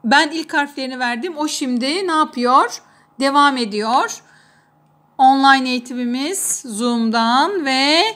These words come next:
şimdi neleri yaptık? Sebzeleri yaptık. Tıkır tıkır. Aferin benim kızıma.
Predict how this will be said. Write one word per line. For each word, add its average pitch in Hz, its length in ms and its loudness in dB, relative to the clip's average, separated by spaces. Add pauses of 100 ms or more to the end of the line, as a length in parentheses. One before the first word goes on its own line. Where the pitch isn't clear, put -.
(640)
şimdi 330 320 0
neleri 359 240 4
yaptık? 330 420 2
Sebzeleri 311 560 2
yaptık. 262 440 0
Tıkır - 280 -4
tıkır. 294 520 -4
Aferin 285 480 -2
benim 233 200 0
kızıma. 226 580 -2